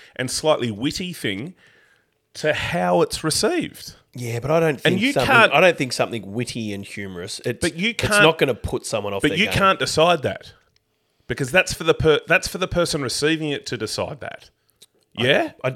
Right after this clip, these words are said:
Speaker 2: well, I just don't think if it's, if it's
Speaker 1: It's a
Speaker 2: wit-,
Speaker 1: bit
Speaker 2: if
Speaker 1: like
Speaker 2: it's witty and humorous, it's gonna. You,
Speaker 1: it's a bit like
Speaker 2: if you wanna
Speaker 1: saying,
Speaker 2: put, hold
Speaker 1: it's a
Speaker 2: on.
Speaker 1: bit like
Speaker 2: Shh.
Speaker 1: saying
Speaker 2: You,
Speaker 1: to
Speaker 2: you talk very
Speaker 1: it's a
Speaker 2: aggressively
Speaker 1: bit like
Speaker 2: and loud in this.
Speaker 1: saying,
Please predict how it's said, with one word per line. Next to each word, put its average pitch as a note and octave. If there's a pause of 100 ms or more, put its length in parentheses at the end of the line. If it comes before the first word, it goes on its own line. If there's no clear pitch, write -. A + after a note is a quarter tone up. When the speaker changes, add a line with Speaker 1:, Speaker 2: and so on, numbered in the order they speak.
(100)
Speaker 2:
well, C#3
I C#3+
just D3+
don't A2+
think G#2+
if G2
it's, -
if G#2+
it's G#2+
Speaker 1:
It's -
a A3
Speaker 2:
wit-, F#3+
Speaker 1:
bit C4
Speaker 2:
if G#3
Speaker 1:
like E3
Speaker 2:
it's -
witty C#3
and A2+
humorous, A2
it's G#2
gonna. A#2+
You, C3+
Speaker 1:
it's -
a A3+
bit D4
like G#3
Speaker 2:
if -
you A3+
wanna A#3
Speaker 1:
saying, B2+
Speaker 2:
put, A#2+
hold C#3
Speaker 1:
it's G2+
a A3
Speaker 2:
on. C4+
Speaker 1:
bit -
like F#3+
Speaker 2:
Shh. -
Speaker 1:
saying B2+
Speaker 2:
You, C#3+
Speaker 1:
to E3+
Speaker 2:
you F#3
talk D#3
very C#3
Speaker 1:
it's G#2+
a -
Speaker 2:
aggressively A2
Speaker 1:
bit A#3
like A2
Speaker 2:
and G#2
loud G#2
in C3
this. A2
Speaker 1:
saying, A2+